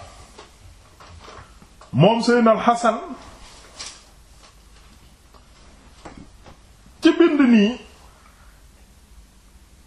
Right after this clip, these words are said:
bokkoon na ci ñi gënoon a niroog Yonent bi sallallahu alayhi wa sallam ci mbindeef yi. Waaw. Bokkoon na ñi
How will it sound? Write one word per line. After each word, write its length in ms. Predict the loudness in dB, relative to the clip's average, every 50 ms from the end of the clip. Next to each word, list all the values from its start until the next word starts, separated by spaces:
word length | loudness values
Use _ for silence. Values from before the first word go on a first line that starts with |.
| _ -6
bokkoon 600 | 2 2 2 2 2 0 0 0 0 0 -2 -4
na 100 | -4 -4 -2
ci 120 | 0 0
ñi 180 | 2 2 2 2
gënoon 380 | 2 2 2 4 2 2 2 4
a 40 | 4
niroog 360 | 4 4 4 4 2 0 2
Yonent 380 | 0 0 2 2 0 0 0 0
bi 140 | 0 0
sallallahu 560 | 0 0 0 0 2 0 0 0 2 0 2 2 2
alayhi 180 | 0 0 2
wa 80 | 0 0
sallam 360 | 0 0 0 0 0 0 -2 0
ci 80 | 0
mbindeef 380 | 2 2 2 2 2 0 0 -4
yi. 120 | -10 -16 -20 -20 -20 -20 -20 -20 -20 -20 -20 -20 -20 -20 -20 -20 -20 -20 -20 -20 -20 -20 -20 -20 _ -20 _ _ _ _ -20 _ _ -20 -20 _ -8 -4
Waaw. 200 | -2 -2 -2 -4 -10 -16 -20 -20 -20 -20 -20 -20 -20 -20 -20 -20 -20 -20 -20 -20 -20 -20 -20 -20 -20 -20 -20 -20 -20 -20 -20 -20 -18 -18 -20 -20 -20 -20 -20 -20 -20 -20 -12 -10 -6 0
Bokkoon 580 | 2 2 2 2 -2 -2 0 0 0 2 0 -2
na 180 | -2 -2 -2 -2 -6 -12 -18 -20 -20 -20 -20 -20 -20 -20 -20 -20 -20 -20 -20 -20 -20 -20 -20 -20 -20 -20 -20 -20 -20 -10 -2
ñi 180 | 0 2 2